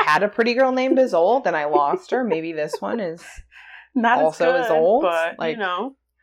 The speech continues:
Speaker 2: it's,
Speaker 1: whatever.
Speaker 2: it's the silver medal, and that's, I guess, what I gotta deal with.
Speaker 1: Yeah.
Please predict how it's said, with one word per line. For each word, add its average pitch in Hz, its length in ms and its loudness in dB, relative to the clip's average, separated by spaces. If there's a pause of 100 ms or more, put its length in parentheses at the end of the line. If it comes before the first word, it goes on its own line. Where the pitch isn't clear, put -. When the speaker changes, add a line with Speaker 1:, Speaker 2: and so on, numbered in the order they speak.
(480)
Speaker 2:
it's, 214 160 -6
Speaker 1:
whatever. 196 500 2
Speaker 2:
it's 294 160 -8
the 214 100 -10
silver 233 400 -8
medal, 220 360 0
and 151 160 -14
that's, 175 240 -8
I 175 100 -2
guess, 180 300 -8
what 180 140 -10
I 180 120 -6
gotta 180 260 -6
deal 240 300 -2
with. - 80 -2
Speaker 1:
Yeah. 151 220 0